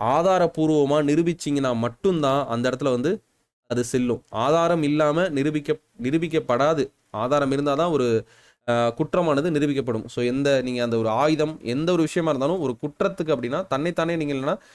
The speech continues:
நீங்க தான் அதை பண்ணேன்னு சொல்லிட்டு நீங்களாம் போயெல்லாம் வந்து சொல்ல முடியாது. அதற்கு வந்து அதற்கான பெர்ஃபெக்டான ஒரு என்ன சொல்றது, ஆ, ஆதாரம் இருக்கணும். இப்படி அதனால தான் வந்து ஸ்டேட்மெண்ட்லாம் வாங்குவோம். போலீஸ் ஸ்டேஷன்ல வந்து ஸ்டேட்மெண்ட் வாங்குறப்போ இப்போ ஒரு கொலை பண்ணாலுமே வந்து என்ன பண்ணீங்க, என்ன ஆயுதம்,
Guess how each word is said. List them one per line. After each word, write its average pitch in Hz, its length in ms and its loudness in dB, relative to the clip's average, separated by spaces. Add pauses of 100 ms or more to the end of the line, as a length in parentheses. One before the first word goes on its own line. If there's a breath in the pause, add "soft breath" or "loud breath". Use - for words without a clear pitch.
(120 soft breath)
நீங்க 170 200 2
தான் 185 120 4
அதை 156 200 0
பண்ணேன்னு 165 120 0
சொல்லிட்டு 156 260 -2
நீங்களாம் 156 180 2
போயெல்லாம் 147 240 2
வந்து 147 180 0
சொல்ல 147 200 2
முடியாது. 120 360 -2 (300 soft breath)
அதற்கு 123 240 2
வந்து 147 160 0
அதற்கான 143 400 0
பெர்ஃபெக்டான 156 640 0
ஒரு 131 180 2
என்ன 131 160 -2
சொல்றது, 110 400 -4 (120)
ஆ, 120 120 -4
ஆதாரம் 139 360 0
இருக்கணும். 131 280 -4
இப்படி 123 520 -6 (200)
அதனால 160 320 2
தான் 175 100 0
வந்து 160 240 -2
ஸ்டேட்மெண்ட்லாம் 160 380 -2
வாங்குவோம். 135 200 -4
போலீஸ் 160 260 -2
ஸ்டேஷன்ல 143 160 -6
வந்து 135 240 -4
ஸ்டேட்மெண்ட் 139 300 -4
வாங்குறப்போ 123 260 -4 (340 loud breath)
இப்போ 127 120 -2
ஒரு 120 100 0
கொலை 143 160 2
பண்ணாலுமே 147 360 0
வந்து 143 240 -2
என்ன 135 280 -2
பண்ணீங்க, 135 320 -4
என்ன 135 200 -2
ஆயுதம், 127 420 -2